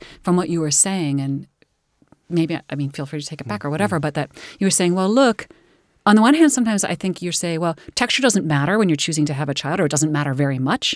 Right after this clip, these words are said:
Speaker 1: And there we, I just differ with you completely on that. Like, I would just say, or n-, maybe for some people it doesn't, but I think it's a lot of people it does matter. And if it does matter,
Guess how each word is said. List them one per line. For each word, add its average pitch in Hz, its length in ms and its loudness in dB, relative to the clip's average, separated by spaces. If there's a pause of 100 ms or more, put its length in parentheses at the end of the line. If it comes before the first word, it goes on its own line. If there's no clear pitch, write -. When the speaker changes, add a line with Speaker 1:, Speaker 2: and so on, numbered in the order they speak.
Speaker 1:
And 170 140 6
there 196 180 6
we, 170 280 2
I 165 100 4
just 147 240 -2
differ 135 400 -6
with 139 140 -6 (120)
you 139 140 -4
completely 131 480 -10
on 131 120 -12
that. 135 200 -12
Like, 135 240 -12
I 135 100 -8
would 127 140 -12
just - 200 -4
say, 139 260 -10 (200)
or 233 100 4
n-, 240 220 8
maybe 240 280 6
for 233 120 -6
some 185 140 0
people 175 220 -4
it 170 80 -4
doesn't, 180 320 -2
but 147 100 -4
I 147 60 -4
think 147 180 -2
it's - 180 -6 (220)
a 156 60 -4
lot 151 180 0
of 143 60 -4
people 147 260 -4
it 139 100 -8
does 143 220 -2
matter. 160 220 -2
And 147 200 -6
if 214 160 2
it 156 200 -6
does 147 260 -4
matter, 196 420 -2